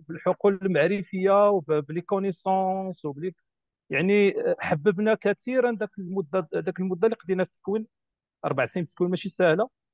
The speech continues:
حببتنا كثيرًا، حببتني شخصيًا كثيرًا في المجال ديال البحث العلمي، في، في، في المجال ديال الرياضة، و-،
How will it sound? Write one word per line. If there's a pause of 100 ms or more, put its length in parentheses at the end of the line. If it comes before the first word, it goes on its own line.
حببتنا
كثيرًا،
حببتني
شخصيًا
كثيرًا (680)
في (200)
المجال
ديال
البحث
العلمي، (520)
في،
في،
في
المجال
ديال
الرياضة، (1120)
و-،